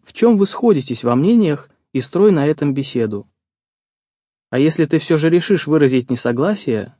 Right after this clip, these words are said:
сделай это спокойно и тактично. Совет. Говори с другими так, как хочешь, чтобы говорили с тобой.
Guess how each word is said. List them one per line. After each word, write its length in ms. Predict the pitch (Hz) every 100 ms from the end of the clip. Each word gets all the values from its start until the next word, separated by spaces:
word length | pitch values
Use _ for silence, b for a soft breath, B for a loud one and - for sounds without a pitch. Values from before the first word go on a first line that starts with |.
| _
сделай 400 | 127 113 131 131
это 120 | 120 120
спокойно 680 | - 110 - 190 165 101 -
и 100 | 131
тактично. 680 | 143 - 113 - 95 - _ _ _ _ _ _ _ _ _ _ _ _ _ _ _ _ _ _ _ _ _ _ _ -
Совет. 560 | - 151 170 101 - _ _ _ _ _ 120
Говори 420 | 113 120 135 202
с 60 |
другими 420 | 147 143 135 123 110
так, 420 | 160 214 - _
как 200 | - 107
хочешь, 300 | - 190 139
чтобы 280 | - 117 117
говорили 420 | 110 113 135 143
с 100 | 131
тобой. 440 | - 123 117 98